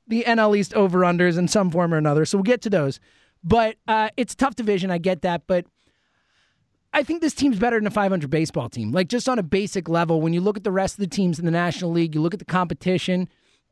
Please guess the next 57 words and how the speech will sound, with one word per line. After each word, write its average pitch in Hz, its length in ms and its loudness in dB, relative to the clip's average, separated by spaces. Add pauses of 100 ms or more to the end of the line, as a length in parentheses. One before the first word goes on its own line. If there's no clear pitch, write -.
uh, 254 80 -6 (100)
you 277 120 0
know, 277 80 2
the 269 100 0
lineup 262 380 0
is 220 100 -4
good. 175 400 0 (300)
The 220 160 0
starting 269 400 -2
rotation 254 720 0
is 247 100 0
solid, 190 720 -2
you 226 120 0
know, 208 140 2
high 220 260 -2
end 233 380 -2
towards 214 300 -2
the 208 80 -6
top. 202 440 0
It - 140 -10
struggles 233 460 -2
towards 220 280 -6
the 220 80 -10
back. 214 280 -2
But 208 180 -4 (280)
the 247 100 0
thing 269 240 -2
I'll 262 160 0
say 240 300 0
to, 233 300 0
to 220 120 0
people 226 300 0
who 220 40 2
are 208 60 0
just 214 220 -8
Phillies 233 300 -2
fans 233 260 -4
and 220 100 0
don't 214 180 -2
follow 208 300 0
the 208 80 -2
rest 208 260 -2
of 190 80 -10
the 202 60 0
league 220 140 0
that 202 160 0
much, 226 260 -2 (460)
most 381 400 0
teams' 311 300 0
four 262 200 0
and 233 140 0
five 220 240 0
starters 175 400 -2
stink. - 380 -8 (120)
Like, 214 200 2
there 370 120 2
just 427 220 -2